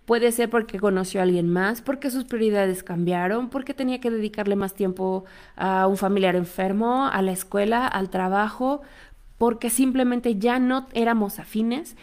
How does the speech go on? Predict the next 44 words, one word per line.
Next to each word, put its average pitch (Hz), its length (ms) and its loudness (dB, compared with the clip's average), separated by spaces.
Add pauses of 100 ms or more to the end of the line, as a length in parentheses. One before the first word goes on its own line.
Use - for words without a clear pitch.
(280)
pero 240 160 2
yo 254 180 2
quería 233 300 0
continuar. 180 440 -4 (600)
Y 269 220 6
eso 285 200 0
también 240 300 0
es 226 100 -2
otra 214 240 -4
señal 185 340 0
para 185 200 -2
decir, 185 420 -6
entonces 208 460 -6
no 214 160 -2
es 220 160 -4
una 196 180 -2
buena 170 320 -4
idea, 139 240 -12 (540)
porque 208 280 0
tú 254 520 -4
no 233 180 2
estás 247 340 -4
lista 220 560 0
o 185 120 0
estás 185 340 -2
listo 196 460 -4
para 180 380 -4 (140)
seguir 196 600 -2
avanzando 170 580 0
en 170 100 0
la 165 120 -6
vida. 139 280 -12 (440)
Todavía 240 840 0
es 220 140 -8
posible 220 680 -2
que - 80 -6
estés 202 260 -4
esperando 180 720 -2
a 185 140 -6
que 190 100 -4
algo 185 240 2
resurja 175 640 -4
de 147 160 -12
eso. - 240 -14